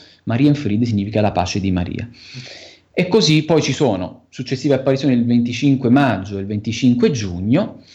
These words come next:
in cui viene completato anche questo messaggio, ecco, che noi adesso, eh, prenderemo in considerazione. Questo, ecco, era un'introduzione che dovevo fare per capire, ecco, di cosa stiamo parlando, ecco.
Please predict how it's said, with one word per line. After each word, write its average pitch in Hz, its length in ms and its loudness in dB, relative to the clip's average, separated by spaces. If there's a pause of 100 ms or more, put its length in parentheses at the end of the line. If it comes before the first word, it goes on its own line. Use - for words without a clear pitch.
(200)
in 226 140 4
cui 175 240 4
viene 143 240 4
completato 139 840 -2
anche 120 200 -6
questo 120 300 -4
messaggio, 104 880 -2
ecco, 113 240 -6
che 147 140 0
noi 110 440 2
adesso, 104 540 0 (220)
eh, 98 400 4
prenderemo 107 480 4
in 95 60 -6
considerazione. - 680 -10 (180)
Questo, 165 380 0
ecco, 127 260 0
era 117 140 2
un'introduzione 131 800 2
che 127 60 0
dovevo 139 180 6
fare 120 320 0
per 113 140 -6
capire, 120 340 -2
ecco, 110 160 -8
di 107 100 -6
cosa 120 240 -2
stiamo 113 540 0
parlando, 104 840 -2
ecco. - 400 -12